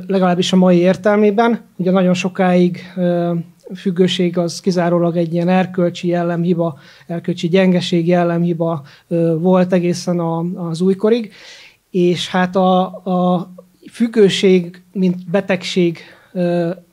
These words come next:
koncepciója, ö, az gyakorlatilag a tizennyolcadik század végén, ö, született meg, amikor egy Benjamin Rush nevű, ö, amerikai orvos megírta a vizsgálat, a vizsgálat a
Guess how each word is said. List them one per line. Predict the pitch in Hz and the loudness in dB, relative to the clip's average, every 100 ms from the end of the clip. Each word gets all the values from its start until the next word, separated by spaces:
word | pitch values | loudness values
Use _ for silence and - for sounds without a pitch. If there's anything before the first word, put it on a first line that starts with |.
| - - - 220 | -20 -18 -18 -8
koncepciója, | - 202 190 185 180 196 180 175 180 147 - - - _ | 0 0 2 -2 -2 -2 0 0 -4 -6 -16 -20 -20 _
ö, | 180 175 180 180 175 180 - - _ _ | -2 2 4 6 4 2 -4 -20 _ _
az | - 180 | -12 -8
gyakorlatilag | 180 214 214 190 180 | -6 0 0 2 -2
a | 180 | -2
tizennyolcadik | 185 185 180 180 180 170 | 0 2 4 2 -2 -8
század | - 180 175 170 156 - | -4 -2 0 -2 -4 -6
végén, | 170 170 165 170 170 160 139 | -2 0 0 -2 -4 -6 -6
ö, | 165 | -6
született | 160 196 175 170 160 | -4 -2 -2 -4 -6
meg, | 208 240 | -4 0
amikor | 190 180 | 0 0
egy | 175 | -2
Benjamin | 175 190 180 170 170 | 2 4 4 4 2
Rush | 175 180 180 185 | 2 2 0 -4
nevű, | 175 175 175 - - - - | -2 0 0 -2 -18 -20 -14
ö, | - 170 | -4 -2
amerikai | 202 196 180 180 175 | 2 4 4 2 2
orvos | 180 196 202 208 208 - - - - - _ _ | 4 4 4 2 0 -6 -16 -20 -20 -20 _ _
megírta | - 185 185 180 | -2 2 2 2
a | 180 | 2
vizsgálat, | 214 180 196 185 180 | 2 2 2 2 0
a | 185 - | -2 -2
vizsgálat | 196 202 196 185 180 | -2 0 2 2 2
a | 180 | -2